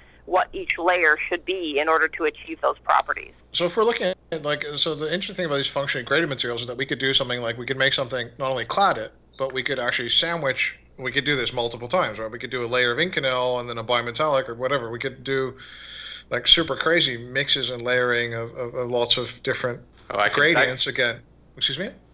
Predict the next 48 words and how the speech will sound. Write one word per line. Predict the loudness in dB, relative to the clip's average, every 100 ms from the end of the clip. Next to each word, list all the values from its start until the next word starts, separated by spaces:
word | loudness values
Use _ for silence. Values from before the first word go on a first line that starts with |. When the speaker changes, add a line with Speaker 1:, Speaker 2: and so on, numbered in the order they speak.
| -14
Speaker 3:
I | -10
could | -8 -4
think | -4 -2
of | -2
a |
lot | 0 0 -2
of | -4
very | -6 -6 -8
cool | -4 -2 -2
properties | -2 -4 -4 -8 -10
and | -12
things | -12 -10 -10
that | -12 -14
you |
could | -16 -10
do | -6 -6
with | -8
this. | -10 -14 -10 -6 -4 -2 -2 0
Speaker 2:
Yeah, | 0 2 2 0
Speaker 3:
Um, | -4 -8 -14 -10
Speaker 2:
yeah. | -8 -8 -12 -16 -18
Speaker 3:
<laughs> | -20 -20 -14
I | -4
mean, | 0
like, | 4
a | 4
heater | 2 0 -2 0
mass, | 0 -2 -8
for | -14 -14
example, | -12 -12 -12 -14 -16 -18 -16
uh, | -16 -16 -14
going | -6 -4 -4
into | -6 -8 -8
three | -6 -4
D |
printing | 0 -2 -2 -4
for | -4
an | -6
F | -6
D | 2
M, | 2 2 -4 -18 -16
if | -16 -10
you | -6 -6
could | -6 -6
do, | -2 -2 -2 -6 -10 -18 -20 -20
you | -8 -4
know, | -2 -4 -10 -20 -20 -6
the, | -2 -2